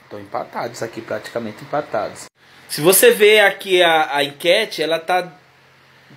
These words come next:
toda de site. Praticamente tá quase, quase não tendo nem voto aqui pra Amanda. Mas a Amanda tá subindo agora pra vinte.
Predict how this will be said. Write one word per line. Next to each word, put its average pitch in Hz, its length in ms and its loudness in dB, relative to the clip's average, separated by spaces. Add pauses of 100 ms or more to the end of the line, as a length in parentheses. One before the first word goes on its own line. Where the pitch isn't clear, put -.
(120)
toda 226 320 4
de 220 100 -14
site. 175 540 -2
Praticamente 175 760 -6
tá 180 220 -6
quase, 220 680 -2 (800)
quase 202 380 2
não 240 80 -6
tendo 220 300 2
nem 214 260 -2
voto 196 360 2
aqui 180 280 -2
pra 202 220 2
Amanda. 170 400 -2
Mas 143 240 0
a 156 60 2
Amanda 160 320 -2
tá 196 220 -4
subindo 190 580 -8
agora 135 380 2
pra 123 160 -4
vinte. 170 460 -10